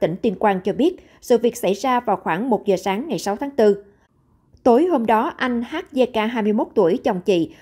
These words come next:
sau khi đi uống rượu về thì lăn ra ngủ. Anh đang ngủ thì con trai một tháng tuổi của họ thức giấc và quấy khóc. Chị T chăm con cả ngày mệt nên gọi anh K dậy giúp mình. Nhưng không những không giúp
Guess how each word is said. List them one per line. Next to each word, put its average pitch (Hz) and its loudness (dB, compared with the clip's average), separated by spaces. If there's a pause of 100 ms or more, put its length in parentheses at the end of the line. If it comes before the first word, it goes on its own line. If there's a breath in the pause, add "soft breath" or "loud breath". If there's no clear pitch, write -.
sau 277 -2
khi 277 0
đi 240 4
uống 233 0
rượu 175 0
về 185 4
thì 185 -2
lăn 196 -4
ra 190 -2
ngủ. 165 0 (260 loud breath)
Anh 269 -2
đang 254 0
ngủ 196 4 (120)
thì 214 2
con 262 -2
trai 240 0
một 220 -2
tháng 269 -10
tuổi 190 2
của 240 -4
họ 196 -2
thức 349 -6
giấc 359 -4
và 175 -2
quấy 190 2
khóc. 359 -4 (280 loud breath)
Chị 226 4
T 220 0 (180)
chăm 247 -2
con 226 0
cả 196 0
ngày 226 -2
mệt 180 2 (240 loud breath)
nên 285 -2
gọi 208 2
anh 233 -2
K 220 0
dậy 175 2
giúp 302 -4
mình. 196 0 (500)
Nhưng 277 2
không 285 0
những 233 0
không 220 2
giúp 330 -2